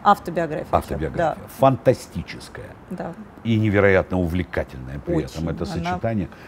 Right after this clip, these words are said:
Speaker 2: Сейчас я подумаю, я не готовился специально
Speaker 1: Да
Speaker 2: к
Speaker 1: ну,
Speaker 2: этому.
Speaker 1: слушайте, это абсолютно не то, чтобы, э, как-то я хотела вас к чему-то принудить. То есть я бы, конечно, хотела, но, э,
Speaker 2: А вы знаете, какие бывают странные попадания?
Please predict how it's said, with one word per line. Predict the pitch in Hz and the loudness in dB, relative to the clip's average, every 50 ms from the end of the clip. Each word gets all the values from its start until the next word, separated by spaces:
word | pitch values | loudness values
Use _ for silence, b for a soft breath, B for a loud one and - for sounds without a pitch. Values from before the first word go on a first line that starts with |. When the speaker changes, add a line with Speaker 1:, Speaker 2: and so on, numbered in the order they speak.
| B B - | B B -2
Speaker 2:
Сейчас | - 156 131 - | 0 0 0 2
я | 143 127 | 0 -2
подумаю, | 98 135 139 143 143 127 104 92 87 85 85 | 0 0 -2 0 0 0 0 0 -2 -2 0
я | 95 120 123 123 - - - | 0 0 0 -2 -4 -10 -10
не | 85 98 107 120 | -6 -4 -4 -4
готовился | 117 104 110 - 160 147 110 92 80 - - 80 | -2 -2 -2 -2 0 -2 -2 -2 -4 -6 -10 -12
специально | - - - 82 - 107 90 85 | -12 -12 -14 -12 -6 -6 -4 -2
Speaker 1:
Да | 85 - | -2 -2
Speaker 2:
к | |
Speaker 1:
ну, | 214 220 - - | -2 0 -2 -2
Speaker 2:
этому. | 185 - 95 85 - | -2 -2 -4 -4 -4
Speaker 1:
слушайте, | - 220 - - - 196 | -6 -8 -10 -6 -6 -6
это | 185 - 220 240 233 240 | -4 -2 -2 -2 -2 -2
абсолютно | 220 - - 233 214 220 254 247 - 226 214 | -4 -4 -4 -4 -4 -4 -4 -4 -4 -4 -2
не | 208 202 214 | 0 -2 -2
то, | 208 - 240 240 | -2 -4 -6 -6
чтобы, | 240 - - - 226 226 190 202 208 202 202 190 185 - - | -6 -10 -8 -6 -6 -6 -4 -4 -2 -2 0 0 -2 -4 -6
э, | - - - - - - - - - - - - - - - - | -8 -12 -12 -12 -14 -14 -16 -16 -16 -16 -16 -16 -16 -16 -16 -16
как-то | - - 180 - - - | -12 -12 -12 -10 -10 -8
я | 160 180 185 | -6 -4 -6
хотела | 185 - 175 - - 190 180 170 | -6 -6 -10 -8 -6 -6 -6 -6
вас | 170 175 | -6 -8
к | - - - | -12 -12 -8
чему-то | 190 190 180 196 | -8 -6 -6 -6
принудить. | 185 - - - 247 269 240 156 131 - - - - - - - - - - - - - - - - - - - - - - - - - | -10 -6 -4 -2 -2 0 -2 -4 -6 -8 -14 -16 -18 -20 -20 -20 -20 -20 -20 -20 -20 -20 -20 -20 -20 -20 -20 -20 -20 -20 -20 -20 -20 -14
То | - 156 | -12 -12
есть | - - | -8 -8
я | 175 | -8
бы, | 151 | -8
конечно, | 160 - 175 175 - - 190 | -8 -8 -10 -10 -8 -10 -10
хотела, | - - 190 - - - 349 392 349 226 151 147 156 | -6 -6 -8 -6 -4 0 0 0 2 0 -2 -2 -4
но, | 156 160 175 190 - - | -4 -4 -4 -4 -4 -4
э, | - - - - | -4 -4 0 4
Speaker 2:
А | 135 | 6
вы | 165 | 6
знаете, | 175 233 226 170 147 | 6 6 4 4 2
какие | 160 151 - 165 156 | 0 2 6 6 6
бывают | 139 151 151 151 143 120 | 6 6 2 2 2 0
странные | - - 156 160 151 139 135 123 | -2 -2 0 0 2 2 0 0
попадания? | - 123 107 135 131 123 127 113 98 90 85 82 | -2 -4 0 0 0 2 2 2 2 0 -2 -4